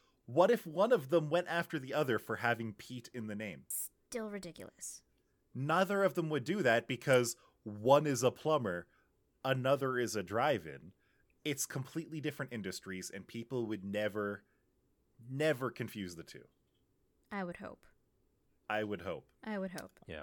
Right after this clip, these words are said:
Speaker 2: I
Speaker 3: Uh, this actually does remind me one thing. Um, in Grand Theft Auto five, when I'm playing online, like, I don't play it very much anymore, but in chat, if you open up your chat window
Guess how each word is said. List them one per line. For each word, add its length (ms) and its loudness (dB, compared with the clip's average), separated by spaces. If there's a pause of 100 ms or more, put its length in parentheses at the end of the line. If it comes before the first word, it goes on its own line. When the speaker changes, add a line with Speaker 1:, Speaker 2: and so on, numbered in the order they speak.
Speaker 2:
I 420 2
Speaker 3:
Uh, 220 6
this 240 0
actually 240 4
does 240 6
remind 340 2
me 120 -6
one 260 -4
thing. 260 -8 (640)
Um, 380 2 (460)
in 540 2 (640)
Grand 260 2
Theft 220 2
Auto 200 4
five, 560 -2 (300)
when 180 -2
I'm 100 0
playing 280 0
online, 720 -2 (360)
like, 220 -4
I 80 2
don't 140 0
play 140 0
it 80 -2
very 160 -2
much 240 -4
anymore, 380 -2
but 200 0 (800)
in 420 4
chat, 520 2 (500)
if 200 -6
you 140 2
open 320 2
up 120 -2
your 80 -8
chat 300 2
window 720 2